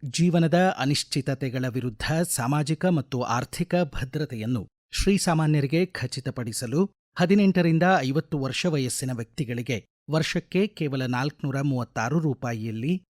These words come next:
ಎರಡು ಲಕ್ಷ ರೂಪಾಯಿ ಪರಿಹಾರವನ್ನು ಪ್ರಧಾನಮಂತ್ರಿ ಜೀವನ ಜ್ಯೋತಿ ವಿಮೆ ಯೋಜನೆ ಅಡಿ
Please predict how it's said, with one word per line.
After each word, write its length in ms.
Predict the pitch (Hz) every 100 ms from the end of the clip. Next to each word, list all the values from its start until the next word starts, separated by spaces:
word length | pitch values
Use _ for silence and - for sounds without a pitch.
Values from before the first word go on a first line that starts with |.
| _
ಎರಡು 260 | 170 170 233
ಲಕ್ಷ 280 | 196 - 196
ರೂಪಾಯಿ 440 | 175 160 147 127
ಪರಿಹಾರವನ್ನು 840 | 117 127 160 - 131 113 117 120 - _ -
ಪ್ರಧಾನಮಂತ್ರಿ 720 | 165 120 190 185 180 208 208
ಜೀವನ 360 | - 147 156 151
ಜ್ಯೋತಿ 400 | 156 147 165 165
ವಿಮೆ 320 | 120 127 185
ಯೋಜನೆ 420 | 147 120 117 113
ಅಡಿ 340 | 113 127 95